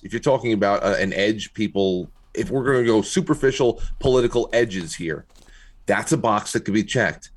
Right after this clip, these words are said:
To, all you need to be is, is Jew friendly. All you need to be is Jew friendly, supportive of Israel. That's another box,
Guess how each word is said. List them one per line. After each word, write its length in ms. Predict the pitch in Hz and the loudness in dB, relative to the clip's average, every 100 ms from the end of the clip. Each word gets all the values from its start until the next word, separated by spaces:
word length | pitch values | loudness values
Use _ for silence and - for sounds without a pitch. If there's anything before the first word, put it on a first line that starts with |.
| - - - - | -20 -20 -14 -2
To, 160 | 143 - - | -2 0 2
all 240 | 147 202 | 4 6
you 100 | 156 | 4
need 220 | 139 139 | 2 2
to 60 | 107 | -2
be 320 | 85 131 120 95 | 0 2 0 0
is, 280 | 101 92 82 - _ - - | 0 -2 -4 -16 _ -18 -4
is 360 | 123 98 - - - 101 | -2 -2 -4 -16 -14 -12
Jew 380 | 98 113 170 165 | -4 0 2 2
friendly. 680 | - 151 208 196 76 73 - - - _ - - - _ - - - - - | 0 0 2 0 -2 -6 -16 -20 -20 _ -20 -20 -20 _ -20 -20 -20 -14 -2
All 200 | 131 196 | 2 4
you 120 | 208 | 4
need 160 | 196 170 | 4 2
to 80 | 143 | 2
be 260 | 185 156 | 0 0
is 300 | 143 135 - - - - - - - - - - - - | 0 0 -4 -12 -20 -20 -20 -10 -10 -8 -14 -14 -18 -14
Jew 320 | - 147 185 | -4 -2 -2
friendly, 680 | - 131 147 160 151 151 151 | -2 0 2 4 4 4 2
supportive 640 | - - - 143 170 135 | -4 -8 -2 2 2 0
of 120 | 127 - | -2 0
Israel. 540 | 151 156 147 151 147 | 0 2 2 2 4
That's 240 | 123 127 147 | 2 0 -2
another 220 | 127 127 | -2 -2
box, 340 | 120 120 127 | 0 -2 -4